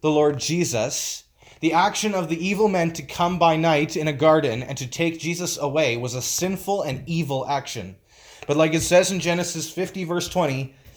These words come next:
"You meant it for evil, God meant it for good." That's Joseph talking. Now, Joseph was betrayed by his brothers, eleven brothers. He was betrayed by his eleven brothers.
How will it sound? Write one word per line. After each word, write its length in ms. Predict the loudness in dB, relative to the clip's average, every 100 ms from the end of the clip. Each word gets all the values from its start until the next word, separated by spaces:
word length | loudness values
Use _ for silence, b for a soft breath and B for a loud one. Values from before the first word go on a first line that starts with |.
| b -10
"You 220 | 0 2
meant 200 | 2 2
it 40 |
for 160 | 0 -4
evil, 580 | -4 -2 -2 -2 -8 _ _ -4
God 320 | 2 2 2
meant 260 | -2 -6 -6
it 280 | -8 -12 _
for 160 | -12 -8
good." 340 | -6 -6 -8 _ _ _ _ _
That's 260 | 0 0 0
Joseph 460 | 2 2 0 -4
talking. 460 | -6 -6 -8 -18 -20 b b
Now, 140 | -2 -2
Joseph 760 | 4 6 6 4 2 2 -6 b b -2
was 500 | 2 4 2 -8 _ _ _ _ -20 _ _ _ -4
betrayed 840 | -2 0 4 4 4 2 -4 0
by 180 | 4 4
his 220 | 2 -2
brothers, 720 | 0 0 2 -2 -6 -8 -10 _ _ -2
eleven 420 | 4 6 6 2
brothers. 680 | 4 4 2 -4 -6 -6 -10 _ _ _ _ _ _ _ _ _ _ _ _ _ _ _
He 140 | 2
was 160 | 2 2
betrayed 420 | -2 0 2 2
by 120 | 0
his 220 | 0 0
eleven 400 | 0 4 2 2
brothers. 640 | 0 0 0 -6 -10 -10